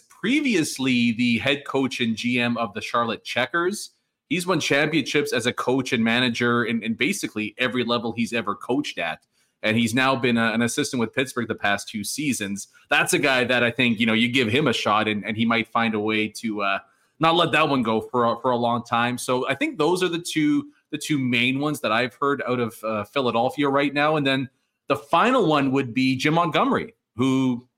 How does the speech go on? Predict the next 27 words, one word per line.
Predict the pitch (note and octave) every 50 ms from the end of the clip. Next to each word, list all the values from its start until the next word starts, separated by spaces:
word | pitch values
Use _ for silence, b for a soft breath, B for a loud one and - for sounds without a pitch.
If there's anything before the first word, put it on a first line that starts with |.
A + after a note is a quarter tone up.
| _ _
did | A#2 C3
a | D3+
great | - D#3+ G3+ C4
job | C4 D4+ B3 G3 -
with | A#2+ A2
Dallas. | G#2+ A2+ G#2 F2+ E2 D#2+ D#2 - - - - -
And, | A#2+ A#2 A#2 A2+ A2+ A2+ A2+ G#2+ G#2
you | A#2 A2+
know, | A2 A2 A2+ A2+
I | A2 A2
think | - C3+ A#2
everyone | A2+ A2+ A#2 A#2 A2+
knows | A2+ A2+ A2+ A2 - - - - -
the | G#2+
personal | - - F3+ E3 E3+ - C#3+ C3+ C#3
reasons | D3 D3 C3+ A#2 C#3 C3+ A#2+ -
why, | A#2+ B2+ B2+ B2+ B2+ B2 B2 A#2+ A#2 - _ _ _ _ _ _ _ _ _
um, | A2+ A2 A2 A2 A2 G#2+ G#2+ G#2 G#2 G#2 G2+ G2 - _ _ _
he | - C#3
was | C#3+ C#3+ C#3+ C3+ B2+ -
let | D3+ D3+ D3 -
go | - C3+ C#3 D3+
from, | C#3+ D3 C#3+ B2 A#2 A2+
from | B2+ A#2+
that | A#2+ B2+ B2+ - -
position. | D3+ - - D#3+ E3 D#3+ - F#3+ F#3+ G#3+ G3+
But | F#3 - A#2 A2+ A2+ - -